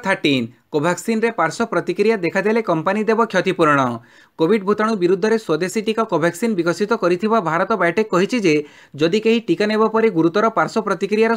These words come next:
ସମ୍ମୁଖୀନ ହୁଅନ୍ତି, ତେବେ କମ୍ପାନୀ ଏହାର କ୍ଷତିପୂରଣ ଦେବ। ଭାରତ ବାୟୋଟେକ୍ ଭାରତ ସରକାରଙ୍କଠାରୁ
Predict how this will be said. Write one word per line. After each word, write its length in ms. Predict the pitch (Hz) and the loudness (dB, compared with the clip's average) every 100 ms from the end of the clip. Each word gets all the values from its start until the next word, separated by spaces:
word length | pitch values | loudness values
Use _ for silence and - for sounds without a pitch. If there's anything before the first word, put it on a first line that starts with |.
| 220 | -2
ସମ୍ମୁଖୀନ 340 | 170 170 220 220 | -4 0 0 2
ହୁଅନ୍ତି, 320 | 226 247 165 147 143 - - | 2 4 2 2 -2 -16 -4
ତେବେ 180 | 196 226 | 0 0
କମ୍ପାନୀ 320 | 175 156 196 226 175 | 0 -2 -2 -2 0
ଏହାର 140 | 196 226 | 0 0
କ୍ଷତିପୂରଣ 440 | 180 180 170 196 233 196 | -2 -2 2 2 2 2
ଦେବ। 120 | 160 139 120 - - - 135 | 4 4 2 -2 -20 -6 -2
ଭାରତ 220 | 175 214 202 | 0 0 0
ବାୟୋଟେକ୍ 360 | 202 196 226 190 | 0 0 -2 -2
ଭାରତ 200 | 151 185 220 208 | -4 -2 -2 -2
ସରକାରଙ୍କଠାରୁ 580 | 202 220 214 214 220 | -2 0 -2 0 0